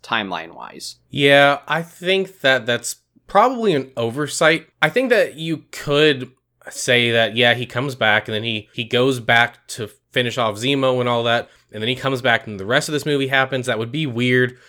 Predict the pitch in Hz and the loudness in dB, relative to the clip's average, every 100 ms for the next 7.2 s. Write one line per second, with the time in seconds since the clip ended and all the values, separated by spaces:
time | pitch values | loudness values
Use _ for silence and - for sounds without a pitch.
0 | _ 110 127 135 135 123 - 117 117 113 | _ -4 -2 0 0 0 -2 -6 -4 -4
1 | 107 110 110 107 107 107 131 123 113 _ | -2 0 0 0 -2 -2 2 2 2 _
2 | - 175 175 170 - _ 151 185 - 180 | 0 4 6 6 2 _ 0 0 0 -2
3 | 262 277 160 147 190 196 156 220 226 165 | -2 -4 -4 2 4 4 2 -2 -2 -2
4 | 160 127 113 139 104 90 90 110 120 _ | -2 0 0 0 0 -4 -2 -2 -2 _
5 | _ _ 233 240 180 143 131 - 143 - | _ _ 0 2 2 2 0 -2 -4 -4
6 | 147 139 202 190 175 160 160 - 156 147 | -8 -2 -2 0 0 2 -2 0 0 0
7 | 143 | -6